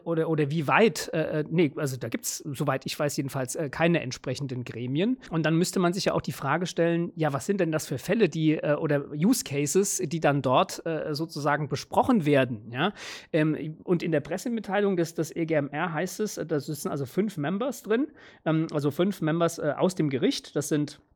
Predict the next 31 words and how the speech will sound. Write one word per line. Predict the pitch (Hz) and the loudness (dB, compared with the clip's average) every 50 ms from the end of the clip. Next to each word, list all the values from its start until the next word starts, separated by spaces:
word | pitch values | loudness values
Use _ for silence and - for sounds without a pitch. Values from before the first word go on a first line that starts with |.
| _ _ _ _ _ _ - - - | _ _ _ _ _ _ -20 -16 -8
äh, | - | -8
unter | 151 147 165 170 170 175 - | -2 0 0 2 2 2 0
anderem | 156 160 156 143 147 143 | 0 0 0 0 0 0
der | 135 131 123 | 0 0 -2
Senior, | - 160 175 202 196 175 170 160 156 151 147 147 - - | 0 0 2 2 4 4 4 4 4 2 2 0 -2 -4
äh, | 143 139 - 143 139 131 127 | -6 -6 -6 -8 -8 -6 -2
Vice | 139 131 190 214 - - | -2 0 0 -2 -4 -6
President, | - - 185 202 190 214 220 190 214 208 220 226 214 - - - - | -2 0 2 2 2 0 -2 -2 -2 -2 -2 -2 -4 -6 -6 -4 -4
äh, | 190 | -2
of | 196 - 185 - | -2 -2 -4 -6
the | - 180 170 | -6 -10 -10
Court, | - - 180 214 202 - 214 - - - 180 | -6 -6 -4 -2 -2 -2 -4 -4 -8 -12 -4
the | 160 151 | -4 -2
Most | 139 143 143 180 233 214 - - - | -2 0 0 0 -2 -2 -4 -6 -10
Senior | - - - - 202 214 214 202 196 190 185 185 180 | -10 -10 -6 -4 -2 -2 -2 0 0 0 0 -2 -2
Section | 180 - - - - - - 220 | -4 -6 -10 -6 -4 -2 -2 -4
President, | - - 208 202 190 208 202 202 202 208 214 | -2 0 0 0 0 -2 -4 -2 -2 -2 -2
also | - 143 135 127 | -2 -4 -4 -4
hat | 135 160 - - | -6 -6 -8 -8
auch | 151 143 - | -8 -6 -6
was | 135 - - | -8 -8 -8
mit | 135 - - | -12 -10 -8
Alter | - 208 - 135 123 | -8 -6 -6 -8 -8
zu | - 135 | -8 -14
tun | - - 139 135 143 | -14 -12 -12 -12 -12
offensichtlich, | - - - 143 175 170 - - 262 - 151 | -10 -8 -8 -8 -8 -8 -6 -8 -8 -4 0
die | 156 143 123 | 0 0 2
Dienstältesten, | 170 196 220 - - - 143 147 143 - 151 - - 208 - - | 2 2 2 2 0 -2 -4 -4 -2 -4 -8 -4 -4 -4 -2 0
äh, | 175 | -2
die | 151 - 190 208 202 | -2 -2 -2 -2 -2
hier, | - - 175 185 185 180 180 185 185 196 | 0 2 6 6 6 8 6 4 4 2